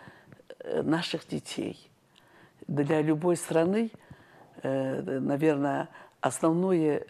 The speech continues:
э, упор делается, лю-, любая страна на, на, на детей и на будущность своего, своего государства. А вот именно в этом, в этих поправках, в этой Конституции, я считаю, вот эта направленность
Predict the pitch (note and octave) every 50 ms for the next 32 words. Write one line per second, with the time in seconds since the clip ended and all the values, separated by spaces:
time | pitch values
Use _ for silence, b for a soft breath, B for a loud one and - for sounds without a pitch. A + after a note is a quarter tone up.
0 | - - - - - - - - - - - - - - - - - - - -
1 | - A#2+ - - G3 F#3 D#3+ C#3+ E3+ F3 E3+ D3+ D3 C#3+ D3 - - D3 D3 D3+
2 | - B B B B B B B B B - - C3+ - - - - - - C#3+
3 | C#3+ C#3 D#3 D#3 D3+ C3+ - - - C#3+ C#3 D3+ D#3+ D#3 D3 D3 C#3 D3+ D3+ D3+
4 | D3+ - - - - D3 D3 D3+ D3+ D3+ D#3 - - B B B B B B C#3
5 | C#3 D3+ C#3+ - - F#3 G3 F#3+ - - - D3 D#3 D3 D3+ - D3+ C#3 C3+ B2
6 | - - - B2 A#2 - - - - - b b b b b - - - C3 C3+
7 | C#3 C3+ C3 C#3 - - - B2+ C3+ C3 C3+ C3+ C3 C3+ C3 - - B2+ C3+ -
8 | - - - - - - - B B B B B B B B B B - C#3 D3+
9 | E3+ E3 - - - A#3 A#3 A#3+ G#3 F3 D#3 D3 C#3 C3+ C3 D3 D#3 F3 G#3+ B3
10 | A#3+ - D3+ C3+ - - E3+ - - - - D#3 D3 D#3+ D3+ - - C3+ C3+ B2+
11 | - - - C3+ - - C#3+ C#3 C3+ - - C#3 - - G3 G#3+ G#3+ - A3 G3
12 | - D#3+ D3 - - - - C#3+ C#3 - - - - D3+ - B B B B B
13 | B B B B B - D3+ D#3 E3 - - - C#3 - D3 C#3+ C#3 C#3 C3+ C#3
14 | C3+ - D3+ - - D3 C#3 C#3 C3 - - C#3 D#3 D3 C#3+ C3+ C#3 D3 - -
15 | - - -